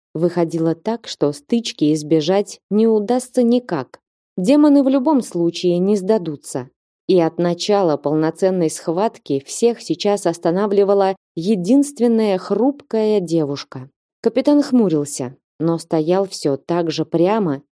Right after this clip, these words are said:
и оружие опускать точно не собирался. Сейчас от его решения зависело всё, в том числе и сохранность наших жизней.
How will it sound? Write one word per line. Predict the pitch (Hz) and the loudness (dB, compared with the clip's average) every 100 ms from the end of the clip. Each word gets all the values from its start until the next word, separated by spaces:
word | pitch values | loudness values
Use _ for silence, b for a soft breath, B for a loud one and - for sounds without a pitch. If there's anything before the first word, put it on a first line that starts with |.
| _ _ - | _ _ -2
и | 220 | 2
оружие | 214 214 269 180 156 139 | 2 2 0 0 0 0
опускать | 151 185 185 233 254 - - | 0 -2 -2 -2 -2 -6 -2
точно | 190 185 233 240 | 0 0 0 2
не | 240 233 | 2 0
собирался. | - 190 185 143 135 - - _ _ _ - | -2 0 0 0 -4 -10 -14 _ _ _ -10
Сейчас | - 185 240 208 | -8 -2 -2 -2
от | 151 | -4
его | 165 165 170 | 0 2 4
решения | 165 170 226 220 160 151 | 2 0 0 0 0 2
зависело | 165 165 196 208 214 | 0 0 -2 0 0
всё, | 214 - 156 123 _ _ _ | -2 -4 -4 -4 _ _ _
в | - - | -20 -4
том | 151 185 | -2 -2
числе | 214 190 - 151 143 131 _ - | -2 -4 -4 -4 -4 -4 _ -2
и | 214 | -2
сохранность | - 180 - 180 226 226 226 - | 0 -4 -2 0 2 0 -2 -8
наших | 165 165 160 - 151 | -4 -4 -4 -6 -8
жизней. | 160 151 143 143 135 123 | -6 -6 -6 -4 -4 -6